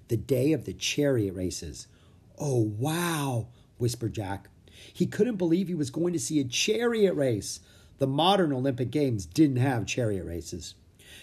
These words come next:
They walked toward the racetrack. Plato pointed to a large building near the road. "That is the gymnasium," he said.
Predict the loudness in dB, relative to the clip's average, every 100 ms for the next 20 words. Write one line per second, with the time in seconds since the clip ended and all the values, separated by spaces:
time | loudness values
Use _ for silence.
0 | 0 4 6 6 4 4 4 6 2 2
1 | -2 -4 -6 -14 -20 -20 -4 0 2 2
2 | 0 0 0 0 -2 0 0 0 -2 -2
3 | 0 0 -4 -4 -2 -2 -4 -6 -12 -20
4 | -20 -20 -20 -6 0 2 2 2 2 2
5 | 2 2 0 -2 -8 -10 -12 -8 -10 -10